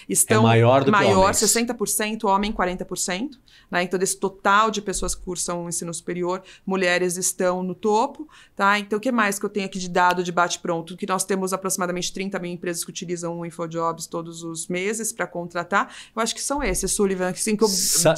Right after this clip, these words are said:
Speaker 1: assim,
Speaker 2: não,
Speaker 1: ah, foi
Speaker 2: legal, legal. Só essa de cinquenta e um milhões já dá pra ter uma ideia que o número é assustador.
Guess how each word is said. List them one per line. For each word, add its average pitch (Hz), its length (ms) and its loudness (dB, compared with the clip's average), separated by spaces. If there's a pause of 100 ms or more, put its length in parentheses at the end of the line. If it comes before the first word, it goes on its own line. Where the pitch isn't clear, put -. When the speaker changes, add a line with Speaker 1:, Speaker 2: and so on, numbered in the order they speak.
Speaker 1:
assim, 202 180 2
Speaker 2:
não, 214 140 4
Speaker 1:
ah, 180 100 4
foi 170 120 2
Speaker 2:
legal, 214 320 6
legal. 160 540 2 (140)
Só - 260 4
essa 247 320 4
de - 80 0
cinquenta - 420 6
e 160 40 8
um 160 60 8
milhões 156 360 8
já 240 80 8
dá 247 100 4
pra 226 180 6
ter 170 300 2
uma 156 140 6
ideia 131 160 6
que - 80 -2
o 240 40 4
número 381 200 6
é 453 40 8
assustador. 339 600 4